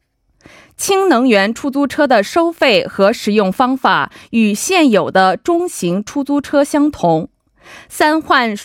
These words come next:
运输和城市出租车各运营五辆，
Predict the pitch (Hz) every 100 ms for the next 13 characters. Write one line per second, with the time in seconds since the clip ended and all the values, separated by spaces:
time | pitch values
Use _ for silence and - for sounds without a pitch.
0 | - 294 254 196 - 302 311 - 202 202
1 | - 190 190 240 - 254 190 302 285 302
2 | - 294 294 - - - 330 269 240 285
3 | 202 175 190 226 180 160 190 156